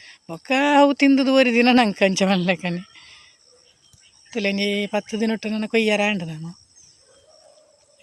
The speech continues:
ಏಪಲ ಚಾಪೆನ ಏಜೆ ಮಲ್ಪುಂಡು ಎಡ್ಡೆ. ಏಜೆ ಮಲ್ತನ್ನ ಎಡ್ಡೆ ಆಪುಂಡು. ಪಂಡ ಈ ಬರ್ಸದ ಅಂಜಿ ಮಾತ್ರ ಅಂಜಿ ಮಲ್ಲ ರಗಾಳೆ.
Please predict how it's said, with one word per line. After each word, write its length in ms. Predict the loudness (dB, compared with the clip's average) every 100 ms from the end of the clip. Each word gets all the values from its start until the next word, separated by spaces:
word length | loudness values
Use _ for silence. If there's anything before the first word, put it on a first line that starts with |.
| -6 -4
ಏಪಲ 220 | -2 0
ಚಾಪೆನ 380 | 4 4 4 2
ಏಜೆ 220 | 2 2
ಮಲ್ಪುಂಡು 360 | 2 0 0
ಎಡ್ಡೆ. 240 | 0 0 0
ಏಜೆ 260 | 0 2
ಮಲ್ತನ್ನ 380 | 2 2 0 0 2 0
ಎಡ್ಡೆ 280 | -2 -4 -4
ಆಪುಂಡು. 280 | -4 -10 -14 -18 -20 _ _ -20 _ _ _ _ _ _ _ _ _ _ _ _
ಪಂಡ 160 | -2 0
ಈ 160 | 0
ಬರ್ಸದ 480 | 2 2 2 0 2
ಅಂಜಿ 220 | 2 0
ಮಾತ್ರ 300 | 0 -2 0 -2
ಅಂಜಿ 300 | -2 0 0
ಮಲ್ಲ 280 | 0 2 4
ರಗಾಳೆ. 420 | 4 2 -2 -2